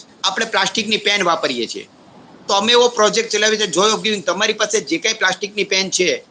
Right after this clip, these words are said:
એને તમે રીયુઝ કરો, એટલે એમાં રિફિલ નાખી અને તમે ફરી વખત વાપરો.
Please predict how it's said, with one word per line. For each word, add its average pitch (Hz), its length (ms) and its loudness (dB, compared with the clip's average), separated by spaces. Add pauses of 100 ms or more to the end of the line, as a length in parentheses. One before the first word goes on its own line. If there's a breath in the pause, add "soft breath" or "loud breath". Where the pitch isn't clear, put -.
(360)
એને 226 200 0
તમે 233 260 -2
રીયુઝ 214 360 2
કરો, 196 160 2
એટલે 208 120 0
એમાં 220 200 -4
રિફિલ 233 400 -2
નાખી 220 420 -2 (260)
અને 214 120 -2
તમે 220 220 0
ફરી 208 280 0
વખત 185 260 -2
વાપરો. - 340 -2